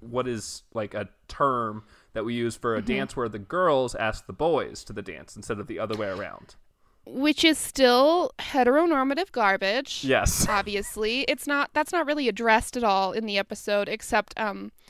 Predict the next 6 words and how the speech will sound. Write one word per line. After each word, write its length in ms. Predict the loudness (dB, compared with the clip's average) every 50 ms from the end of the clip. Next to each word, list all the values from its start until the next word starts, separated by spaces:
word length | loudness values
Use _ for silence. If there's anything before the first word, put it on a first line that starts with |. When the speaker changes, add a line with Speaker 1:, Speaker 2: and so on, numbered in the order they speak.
| _ _ _ _ _ _
Speaker 2:
with 160 | 4 4 4 4
more 540 | 4 4 6 8 8 8 6 6 4 0 -6 -6
heteronormative 680 | -2 2 2 4 4 4 2 0 0 0 0 -2 -4 -6 -6 -2
garbage, 720 | 0 2 4 4 2 2 2 0 0 0 -2 -4 -8 -8 -10 -12 -16 -14 -10 -4 -2
which 200 | -2 0 0 2
we'll, 140 | 0 0